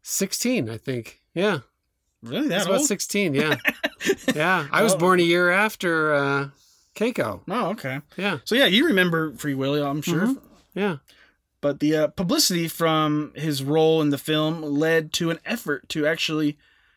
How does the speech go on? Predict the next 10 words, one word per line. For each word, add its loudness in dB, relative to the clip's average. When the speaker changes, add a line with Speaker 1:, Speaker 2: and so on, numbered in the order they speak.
Speaker 2:
uh, -4
find 0
him 0
a 0
better 0
home -2
and -4
his 0
tank 2
and, -2